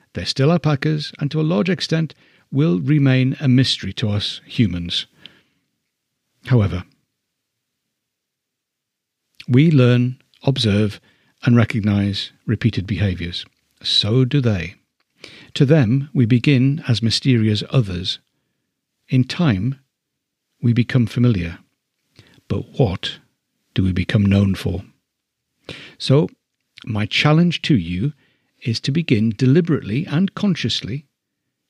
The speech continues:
creating an environment where alpacas and people intersect, meeting where a measure of relationship can develop.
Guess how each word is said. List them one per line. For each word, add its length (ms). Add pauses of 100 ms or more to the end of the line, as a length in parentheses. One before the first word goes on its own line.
creating 600
an 120
environment 720 (540)
where 320
alpacas 720 (1000)
and 160
people 360
intersect, 720 (100)
meeting 560 (800)
where 160
a 80
measure 360
of 180
relationship 680
can 120
develop. 440